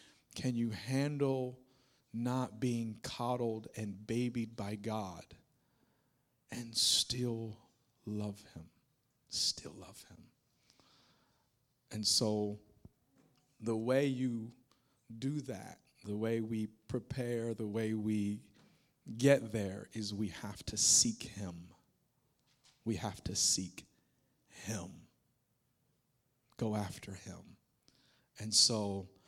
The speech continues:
um, phew,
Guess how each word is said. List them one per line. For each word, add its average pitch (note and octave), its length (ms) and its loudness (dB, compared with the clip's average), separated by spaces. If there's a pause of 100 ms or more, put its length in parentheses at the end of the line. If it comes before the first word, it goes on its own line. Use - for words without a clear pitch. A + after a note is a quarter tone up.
(420)
um, A2+ 440 -10 (3000)
phew, - 240 -10